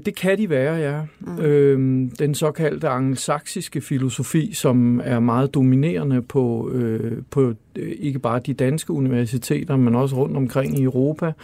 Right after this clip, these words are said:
Speaker 1: øh, som jo er sådan en, øh, logisk, moralfilosofisk, øh, øh, tænkning.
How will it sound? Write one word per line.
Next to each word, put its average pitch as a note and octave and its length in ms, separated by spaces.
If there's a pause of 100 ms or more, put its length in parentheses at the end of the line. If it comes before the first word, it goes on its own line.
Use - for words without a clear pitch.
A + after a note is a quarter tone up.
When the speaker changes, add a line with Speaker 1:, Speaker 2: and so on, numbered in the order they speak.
(500)
Speaker 1:
øh, C3+ 220
som C3 220
jo B2+ 140
er B2 200
sådan C3+ 460
en, C3 400
øh, B2 200
logisk, D3+ 580
moralfilosofisk, C3+ 1500
øh, A#2+ 560
øh, A#2+ 560
tænkning. D3 640